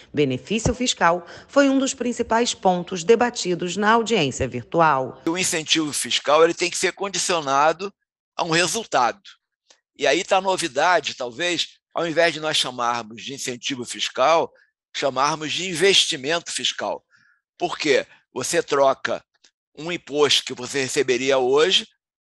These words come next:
Speaker 2: por um imposto maior que você receberia ou receberá, é, no futuro mediante um compromisso assumido. Então, eu acho que,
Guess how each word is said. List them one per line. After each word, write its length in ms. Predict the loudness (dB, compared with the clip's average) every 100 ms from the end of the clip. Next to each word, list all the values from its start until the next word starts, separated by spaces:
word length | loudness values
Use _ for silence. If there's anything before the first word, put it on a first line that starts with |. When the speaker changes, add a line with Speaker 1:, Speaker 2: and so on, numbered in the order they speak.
| _
Speaker 2:
por 180 | -6 -4
um 20 |
imposto 420 | -4 -4 -4 -4
maior 580 | -2 2 4 4 4 4 0 -14 _ _ _ -16
que 80 | -8
você 260 | -6 -4
receberia 720 | -2 -2 0 0 0 2 2 0 _ _ -8
ou 100 | -2
receberá, 760 | 0 0 2 2 4 4 2 -2 _ _ _ _
é, 320 | 0 2 2 -2
no 160 | -10
futuro 580 | -10 -14 -12 -10 -6 -4
mediante 580 | -4 0 0 0 -2 -6
um 80 | -6
compromisso 800 | -6 -4 -4 -4 -4 -6 -2
assumido. 560 | -2 -2 -6 -6 -6 -6 _ _ _ _ -20 _
Então, 280 | -2 0 4
eu 100 | 4
acho 220 | 4 0
que, 420 | 2 2 2